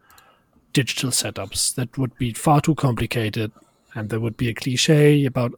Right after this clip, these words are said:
only the husband knowing how to do it, and then, and everybody else in the family would be very frustrated about it. And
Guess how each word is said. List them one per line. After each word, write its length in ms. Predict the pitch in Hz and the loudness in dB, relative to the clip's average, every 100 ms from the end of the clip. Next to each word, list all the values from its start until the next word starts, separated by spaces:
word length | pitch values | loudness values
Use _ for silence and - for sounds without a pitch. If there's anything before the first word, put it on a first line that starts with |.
| - | 0
only 200 | 143 143 | 2 4
the 100 | 147 | 4
husband 520 | 139 139 - 131 131 | 4 4 2 2 0
knowing 360 | 127 127 120 123 | 0 2 2 0
how 220 | 120 120 | 0 0
to 140 | 139 | 0
do 200 | 131 113 | 0 -2
it, 240 | 101 110 - - | -4 -6 -10 -8
and 460 | 139 135 139 139 135 - - - - _ 403 _ - _ _ _ - | 0 2 4 2 0 -8 -18 -18 -20 _ -20 _ -20 _ _ _ 0
then, 480 | 170 165 156 151 - _ _ - | 6 8 10 6 2 _ _ -4
and 180 | 208 156 | 0 2
everybody 560 | - 151 156 151 151 165 | 2 6 8 8 8 6
else 240 | 127 - | 4 2
in 60 | 151 | 0
the 60 | |
family 380 | 143 151 143 143 | 0 2 4 4
would 140 | 139 131 | 2 4
be 80 | |
very 260 | 151 151 156 | 6 8 8
frustrated 600 | 151 110 107 - 113 110 | 6 2 0 0 -4 -8
about 320 | 110 104 104 | -6 -6 -6
it. 120 | 117 | -6
And 180 | 123 127 | -6 -8